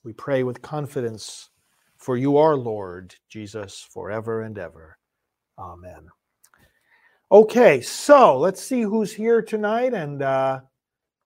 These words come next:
good to see so many of you, and, uh, uh, thank you for your, uh,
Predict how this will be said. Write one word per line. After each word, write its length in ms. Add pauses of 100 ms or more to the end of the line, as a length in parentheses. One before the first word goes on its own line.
good 180
to 80
see 300
so 200
many 300
of 120
you, 520
and, 340
uh, 300 (880)
uh, 500 (1600)
thank 340
you 100
for 300
your, 400
uh, 160